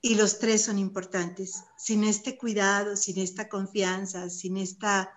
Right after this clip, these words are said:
acogida cálida entre nosotros,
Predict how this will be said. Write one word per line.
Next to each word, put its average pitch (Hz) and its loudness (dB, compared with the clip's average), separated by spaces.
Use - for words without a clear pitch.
acogida 226 0
cálida 214 0
entre 196 0
nosotros, 240 -4